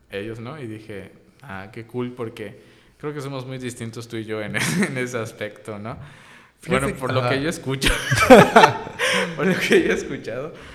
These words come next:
Speaker 1: Sí. Y, y no, y no es que no vayan a creer, "Ah, pinche Rubén es un enfermo". <laughs>
Speaker 2: No, no, no.
Speaker 1: Es, es un, es un depravado que nunca sale de su casa. La neta sí me gusta salir. Pero, por ejemplo, si a mis amigos les digo, "Vamos a salir en la mañana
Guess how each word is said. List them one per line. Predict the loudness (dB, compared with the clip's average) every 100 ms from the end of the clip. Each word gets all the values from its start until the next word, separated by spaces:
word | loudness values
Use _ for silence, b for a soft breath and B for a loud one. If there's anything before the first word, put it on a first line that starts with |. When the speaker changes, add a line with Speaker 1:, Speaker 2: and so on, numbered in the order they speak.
| B B -16
Speaker 1:
Sí. | -6 -2 0 -2 -4 -6 -10 -14 -12
Y, | -4 -2 0
y |
no, | 0 -2 -2
y | -2
no | -2
es | -4
que | -6 -6 -6 -6
no | -4
vayan | 0 0
a | -2
creer, | -2 -4
"Ah, | -8 -12 -12
pinche | -14 -10 -10
Rubén | -8 -8
es | -6
un | -6 -10
enfermo". | -6 -6 -2 -4 -2 -4
<laughs> | -4 -2
Speaker 2:
No, | 2 4 2
no, | 0 -2
no. | -4
Speaker 1:
Es, | -6
es | -10 -10
un, | -10 -10
es | -8
un | -6
depravado | -6 -4 -4 -2 -2 -4
que | -6
nunca | -6 -4 -4
sale | -2 -2
de | -4
su | -6 -10
casa. | -10 -10 -8 -10 -8
La | -6 -4
neta | -4
sí | -6 -4
me | -2
gusta | -4 -6 -8
salir. | -8 -8 -10 -12 B B B B _ _ _ _
Pero, | -14
por | -10
ejemplo, | -8 -8 -8 -10
si | -10
a |
mis | -8 -8
amigos | -8 -6 -8
les | -8 -10
digo, | -10 -8 -10 -10 -12
"Vamos | -10 -8 -10
a | -10
salir | -12 -12 -12 -12 -12
en | -12
la | -14
mañana | -14 -14 -14 -14 -18